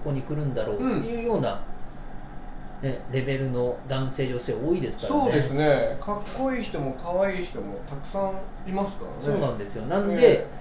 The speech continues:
Speaker 1: 単純にそういう人たちって出会いの場がないだけなんですよ。
Speaker 2: うん。
Speaker 1: ってなると、やっぱりそれは自然な出会いでは、いくらね、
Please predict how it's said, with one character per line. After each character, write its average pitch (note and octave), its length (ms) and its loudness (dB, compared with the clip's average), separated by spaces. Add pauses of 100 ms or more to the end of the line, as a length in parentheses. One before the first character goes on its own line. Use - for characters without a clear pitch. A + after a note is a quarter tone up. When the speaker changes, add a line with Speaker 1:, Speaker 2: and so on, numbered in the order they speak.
(260)
Speaker 1:
単 A#3 280 0
純 A3+ 320 -2
に A#3+ 280 2 (160)
そ G3 140 2
う - 20 6
い G#3+ 80 2
う G#3+ 40 -2
人 A#3+ 120 -6
た D#3 160 2
ち - 100 -2
っ - 40 -6 (140)
て C3+ 240 4 (400)
出 F3 160 4
会 A3+ 120 2
い - 20 2
の G3 100 2
場 E3+ 200 2
が E3+ 100 0
な D#3 160 2
い C#3 140 0
だ A2+ 100 0
け D#3 120 0
な B2 100 0
ん G2+ 80 -4
で G2 80 -6
す - 80 -8
よ。 G2+ 100 -6 (160)
Speaker 2:
う - 20 -6
ん。 G2 200 0
Speaker 1:
っ - 840 -8
て G3+ 80 4
な A3+ 140 6
る F3+ 100 2
と、 C#3+ 320 4 (480)
や F3+ 120 0
っ - 20 -4
ぱ G#3 120 6
り C3 100 2
そ C#3 120 -2
れ D#3+ 100 2
は D3 360 6 (1120)
自 D3 240 -4
然 E3 220 -2
な D#3+ 100 0
出 D#3 200 2
会 E3 300 2
い - 20 -4
で G#3 100 4
は、 A3+ 200 6 (400)
い D3 80 -2
く C#3+ 120 0
ら A2 120 0
ね、 A#2+ 240 -4